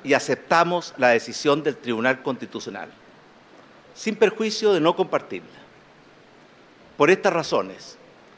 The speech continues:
promulgaremos hoy la reforma aprobada por el Congreso para permitir los retiros del diez por ciento de los ahorros previsionales.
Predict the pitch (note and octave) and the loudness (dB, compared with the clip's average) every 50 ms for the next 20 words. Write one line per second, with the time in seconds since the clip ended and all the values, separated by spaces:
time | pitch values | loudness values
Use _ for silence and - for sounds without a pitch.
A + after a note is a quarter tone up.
0 | - _ - - - _ _ - C#3+ C#3+ C#3+ D3 C#3+ C#3 C#3 D3+ D3 E3+ F3 F#3 | -20 _ -20 -20 -20 _ _ 0 2 4 4 4 4 4 4 4 4 4 2 0
1 | F#3 E3 - - - G3+ F3+ D3 G#2+ F#2+ F2+ - - - - - - - - - | -2 -6 -8 -4 2 6 6 6 6 4 -4 -12 -18 -20 -20 -20 -20 -20 -20 -20
2 | - - - - - - - B2+ C3 B2+ B2+ C3+ - - E3 D#3+ D#3 E3 E3 E3+ | -20 -20 -20 -20 -20 -10 -2 0 2 4 4 2 2 4 4 4 4 4 2 -2
3 | - - C#3 B2 - B2 B2 C3 C3+ C#3+ D3 D3 C#3+ C#3 B2+ A2+ G#2+ - - A#2 | -2 0 -2 -2 0 2 4 4 6 6 6 4 4 2 0 -2 -2 -4 -4 -6
4 | A#2 A2+ B2+ A#2 F#2+ - - - F3 - - - - - - - - - - - | -4 -2 -2 -2 -2 -2 -6 -14 -14 -16 -18 -20 -20 -20 -20 -20 -20 -20 -20 -20
5 | - - - - D3 D3+ C#3+ D3+ D#3 D3 C#3+ C#3+ C#3+ G3 G3+ F3+ G3 F#3 E3 D#3+ | -20 -6 0 2 2 4 4 4 4 2 2 0 0 -2 -2 2 2 2 2 2
6 | D3 - - F3 F3 E3+ F#3+ F3+ - - - - C#3 B2+ A2 A2 E3+ F3+ F3 - | -2 0 0 0 2 2 0 -2 -4 -6 -4 0 0 0 0 0 0 -2 -2 -2
7 | D#3 C#3+ A#2 - - D#3+ D#3+ D#3+ D3 - - F3 E3 E3 - - - - - - | -8 -8 -8 -4 -2 0 0 0 -2 -6 -8 -8 -8 -8 -10 -20 -20 -20 -10 -2
8 | B2+ B2 B2+ A#2 - D3 C3 C3+ D3 D#3 E3+ D#3+ - C#3 C3 B2 B2 A2+ - A#2+ | -2 0 0 0 2 4 6 6 6 4 2 -2 -4 -2 -2 -2 -2 -4 -6 -8
9 | G#2 F#2+ E2+ - - - - - | -8 -8 -10 -10 -14 -20 -20 -20